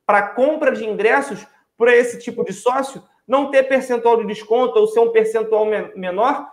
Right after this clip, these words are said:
mas que possibilite o cara, pelo menos, a ajudar com o que ele pode contribuir.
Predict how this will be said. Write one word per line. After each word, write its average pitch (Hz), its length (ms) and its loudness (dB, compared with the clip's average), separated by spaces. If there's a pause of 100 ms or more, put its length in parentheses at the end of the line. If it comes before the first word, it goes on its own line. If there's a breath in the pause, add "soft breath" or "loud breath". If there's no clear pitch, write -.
(160 loud breath)
mas 247 240 0
que - 120 -12
possibilite 285 640 0
o 285 60 -6
cara, 262 200 2
pelo 262 240 2
menos, 254 260 0
a 269 220 4
ajudar 233 720 2
com 233 140 -2
o - 80 -6
que 240 80 -2
ele 233 180 4
pode 262 420 2
contribuir. 202 720 -6